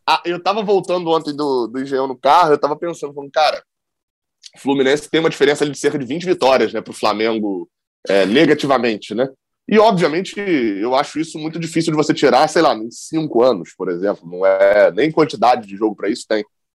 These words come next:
Mas o Fluminense tem que segurar muito pra perpetuar essa freguesia, porque isso é algo que incomoda.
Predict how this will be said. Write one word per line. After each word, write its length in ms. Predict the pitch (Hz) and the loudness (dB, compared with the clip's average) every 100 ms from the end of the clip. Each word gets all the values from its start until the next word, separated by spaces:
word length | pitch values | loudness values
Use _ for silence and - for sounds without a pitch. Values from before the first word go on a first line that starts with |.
| - | -10
Mas 800 | 113 123 143 147 151 151 147 - | -6 0 2 6 6 6 2 -6
o 60 | - | -8
Fluminense 400 | 135 147 147 - | -4 -4 -4 -4
tem 160 | 160 151 | -4 -2
que 120 | 135 | -6
segurar 440 | - 139 131 135 | -4 -2 2 2
muito 360 | 131 127 120 117 | 0 -6 -8 -4
pra 100 | 120 | -4
perpetuar 640 | 117 110 - 113 110 110 | -4 -6 -4 -2 2 2
essa 160 | 110 110 | 2 -4
freguesia, 640 | - 110 113 101 92 98 | -6 -2 0 -2 -6 -8
porque 220 | - - | -6 -2
isso 280 | 127 156 160 | 0 0 4
é 60 | 156 | 4
algo 280 | 151 151 | 4 2
que 140 | 143 151 | -4 -6
incomoda. 640 | 151 135 117 117 95 | -2 0 2 0 0